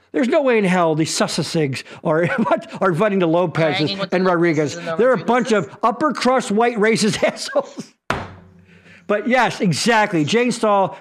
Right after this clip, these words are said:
Speaker 1: thank you for the spelling lesson. You know what? We're just here to help. Oh, hi, Missus Stahl. Hi, Courtney.
Speaker 2: It just gives me a sad when I see that possessive S on a, on a, and it's just
Speaker 1: Dude,
Speaker 2: like, "Oh, man.
Speaker 1: drives me
Speaker 2: You,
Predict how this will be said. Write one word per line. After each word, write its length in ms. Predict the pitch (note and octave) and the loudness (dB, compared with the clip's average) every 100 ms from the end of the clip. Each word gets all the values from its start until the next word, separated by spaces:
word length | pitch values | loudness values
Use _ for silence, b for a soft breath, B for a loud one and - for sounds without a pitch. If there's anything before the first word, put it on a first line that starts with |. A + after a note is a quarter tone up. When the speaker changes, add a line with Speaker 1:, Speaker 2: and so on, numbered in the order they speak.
| - | -6
Speaker 1:
thank 320 | A3 A#3+ G#3+ | -2 0 2
you 320 | B3 B3 G#3 | 2 2 -2
for 120 | - G3+ | -6 -6
the 80 | |
spelling 520 | F3+ - - A3 G#3+ F3 | -6 -4 0 0 2 2
lesson. 360 | D3 C3 B2+ B B | 0 -2 -8 B B
You 80 | A#3+ | -2
know 100 | C4 | 2
what? 340 | C4 B3+ - _ _ | 2 0 -4 _ _
We're 140 | A#3 | -2
just 220 | B3+ E4+ - | 0 -2 0
here 160 | D#4 | 0
to 80 | C#4+ | 2
help. 340 | A#3+ D#4 E4 - _ _ - | 2 0 -2 -10 _ _ -6
Oh, 80 | |
hi, 180 | G3+ A3 | -2 0
Missus 280 | C#4+ C4+ A3 | 0 -2 -4
Stahl. 380 | - F#3+ G3+ G#3 B B | -2 0 -2 -4 B B
Hi, 160 | - A3+ | -6 -6
Courtney. 560 | - A3+ G#3+ A3 A3+ G#3+ - _ _ _ - | -2 -2 0 0 0 -4 -14 _ _ _ -12
Speaker 2:
It 100 | B3 | -10
just 240 | F#4+ G4+ | -8 -8
gives 180 | - F4+ | -6 -6
me 180 | D#4 C#4+ | -4 -4
a 40 | |
sad 400 | G#3 A#3 A#3+ G#3+ | -2 -2 0 -2
when 140 | D#3 D#3 | -4 -10
I 80 | E3 | -8
see 240 | - F#3 | -8 -8
that 380 | F3 D#3 D3+ - | -6 -6 -6 -10
possessive 420 | E3+ E3+ F3 D3+ | -6 -6 -4 -6
S 300 | D3 E3 D#3+ | -4 -4 -4
on 120 | C3+ | -6
a, 60 | C3+ | -6
on 220 | C3 C#3+ | -8 -8
a, 20 | |
and 240 | C3+ - E3 | -10 -8 -8
it's 120 | - | -8
just 80 | F3 | 0
Speaker 1:
Dude, 220 | G#3 D#3 | 0 0
Speaker 2:
like, 120 | A2 | -4
"Oh, 340 | B2+ C3 C3+ B2+ - | -8 -6 -6 -6 -4
man. 140 | D#3 D3 | -2 0
Speaker 1:
drives 480 | G3+ A3+ A#3+ A3 | 2 2 0 -2
me 320 | F#3+ G#3+ G#3+ - | 0 0 0 -4
Speaker 2:
You, 260 | A#3+ A3+ | -4 -4